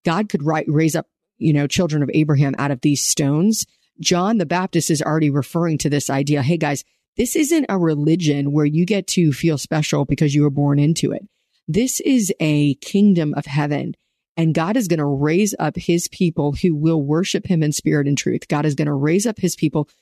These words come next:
who are going to believe. God is gonna raise up his people who are, have the faith, faith alone to believe that God has loved us and sent his son, that we can have life in him, that we can have eternal life in him.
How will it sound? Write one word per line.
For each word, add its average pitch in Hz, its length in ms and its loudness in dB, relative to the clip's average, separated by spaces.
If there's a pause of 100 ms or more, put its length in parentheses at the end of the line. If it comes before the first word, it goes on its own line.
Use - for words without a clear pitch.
(160)
who 185 100 2
are 170 100 2
going 165 280 0
to 165 100 -2
believe. 147 480 2
God 160 320 0
is - 140 -2
gonna 147 160 -2
raise 151 240 0
up 147 80 -4
his - 160 -6
people 151 440 -2 (400)
who 185 300 4
are, 151 320 0 (280)
have 180 200 -4
the 165 100 0
faith, 160 540 -2 (160)
faith 208 440 -2
alone 170 580 -2 (240)
to 170 100 0
believe 160 800 0 (280)
that 170 200 -4 (160)
God 175 260 0
has 160 220 -2
loved 156 340 -2
us 160 160 -2
and 147 160 -4
sent 151 280 -2
his 147 140 -2
son, 139 460 -2
that 143 180 -2
we 160 220 2
can 143 380 -2 (100)
have 156 400 -6
life 143 340 -2
in 139 120 0
him, 135 180 0
that - 140 -6
we 151 80 0
can 139 120 -4
have 147 120 0
eternal 151 420 -2
life 139 300 0 (420)
in 135 160 0
him. - 280 -8